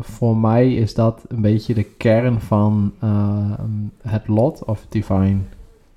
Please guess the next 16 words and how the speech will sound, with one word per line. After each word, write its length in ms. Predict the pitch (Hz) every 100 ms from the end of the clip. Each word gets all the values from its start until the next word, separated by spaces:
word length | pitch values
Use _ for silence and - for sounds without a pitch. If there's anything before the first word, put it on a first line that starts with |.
| _ -
eh, 400 | 110 95 92 95 92 92 101
timing 540 | - 104 107 107 107
of 200 | 92 - -
divine 360 | - - 82 95
destiny 640 | 101 101 - 98 95 98
of 100 | 92
hoe 140 | - 107
je 60 |
het 100 | 110
maar 180 | 104 101
ook 160 | 98 101
wil 140 | 101
omschrijven. 800 | 101 92 - 104 117 117 117 151 - _ _ _ _ _ _
Dat 440 | - 120 120 - - _ _
je 200 | - 110
alles 640 | - 131 156 190 214 -